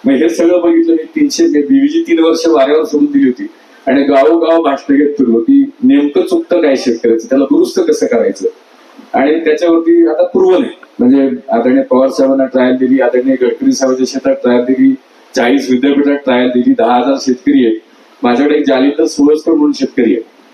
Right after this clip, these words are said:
मी मगाशी गोले साहेबांना म्हटलं की त्याला एकदा तुम्ही भाषणाला बोलवा, सगळे शेतकरी बोलवा. दहावी नापास आहे, शिक्षण दहावी नापास,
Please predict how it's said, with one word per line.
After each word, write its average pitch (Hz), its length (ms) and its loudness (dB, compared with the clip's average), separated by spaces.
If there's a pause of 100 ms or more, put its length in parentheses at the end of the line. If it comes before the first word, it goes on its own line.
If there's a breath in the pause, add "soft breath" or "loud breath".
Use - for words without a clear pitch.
मी 123 360 0 (120)
मगाशी 123 300 0
गोले 123 200 0
साहेबांना 262 300 0
म्हटलं 247 200 0
की 247 140 -4
त्याला 262 200 0
एकदा 135 180 -2
तुम्ही 135 240 -4
भाषणाला 117 420 -2
बोलवा, 110 320 0 (460 soft breath)
सगळे 156 280 0
शेतकरी 151 380 -2
बोलवा. 117 320 -2 (220)
दहावी 117 300 0
नापास - 400 -2
आहे, - 100 -2 (880)
शिक्षण 160 380 -2
दहावी 135 280 0
नापास, 135 540 -4